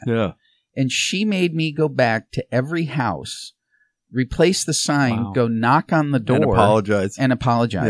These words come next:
Speaker 1: Yeah.
Speaker 2: for what I did.
Speaker 1: Yeah.
Speaker 2: And what I didn't realize was she was teaching me a lesson,
Speaker 1: Yeah.
Speaker 2: but she was also showing the opponents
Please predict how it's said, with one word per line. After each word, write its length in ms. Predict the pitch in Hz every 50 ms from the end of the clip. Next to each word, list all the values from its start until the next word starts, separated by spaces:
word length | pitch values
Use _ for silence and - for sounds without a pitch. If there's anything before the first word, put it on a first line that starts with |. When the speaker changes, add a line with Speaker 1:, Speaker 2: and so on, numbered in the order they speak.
| 104
Speaker 1:
Yeah. 200 | 104 107 104 95 -
Speaker 2:
for 200 | - - 127 120
what 160 | 120 120 117
I 80 | 117
did. 360 | 117 113 185 190 135 113 - - - - - -
Speaker 1:
Yeah. 80 | - 87 - _ _ -
Speaker 2:
And 240 | 165 165 165 156 - _ _
what 200 | - 147 165 160
I 80 | 160 160
didn't 320 | 156 233 247 226 202 -
realize 440 | 175 196 196 170 139 127 127 123 -
was 120 | 139 131
she 160 | - - - 147
was 180 | 147 139 -
teaching 400 | - - 156 156 - - 165 151
me 140 | 143 143 143
a 80 | 135 110
lesson, 420 | 98 85 85 - - 80 82 110 117
Speaker 1:
Yeah. 220 | 104 95 90 82 - - _ _ _
Speaker 2:
but 120 | - 165 -
she 240 | - - - 170 165
was 180 | 156 160 143 - -
also 580 | 151 170 196 226 220 - - 214 156 151 147 127 -
showing 960 | - - - - - - 165 160 165 165 160 147 135 131 131 127 131 147 - _ _ _ _ -
the 340 | 110 127 131 131 123 110 - -
opponents 880 | - - - - - 180 180 185 175 147 110 95 104 - - - - -